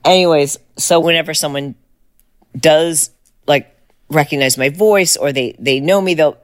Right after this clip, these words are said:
or from the podcast, I love that. But what was so crazy is when we were not in Italy, I think, I don't think I got recognized in Italy. I don't think I got recognized in France either. But when we got to Greece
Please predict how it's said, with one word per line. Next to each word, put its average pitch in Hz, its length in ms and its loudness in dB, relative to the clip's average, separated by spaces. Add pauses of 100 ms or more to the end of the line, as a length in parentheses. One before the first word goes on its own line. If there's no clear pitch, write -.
(100)
or 127 160 -2 (180)
from 135 160 -2
the 123 60 -6
podcast, 156 500 -2
I - 80 -2
love 131 220 -4
that. - 240 -8 (580)
But - 200 2
what 190 160 0
was 185 140 0
so 196 220 -2
crazy 175 520 -2
is 135 160 -6
when 156 400 -2
we 151 240 -2
were 143 260 -2
not 131 280 -2
in 220 200 -2
Italy, 180 600 -2 (920)
I 190 60 0
think, 196 240 -4 (300)
I - 80 -6
don't 226 140 -4
think 196 140 -6
I 160 100 0
got 135 120 -2
recognized 120 400 -6
in - 80 -6
Italy. 104 360 -6 (680)
I 160 80 2
don't 233 140 2
think 185 120 0
I 160 80 4
got 143 80 0
recognized 135 460 -2
in 117 100 -8
France 151 380 -4
either. 151 360 -4 (400)
But 165 80 2
when 170 220 2
we 190 120 2
got 202 280 -2 (120)
to 156 340 0 (120)
Greece 190 500 -2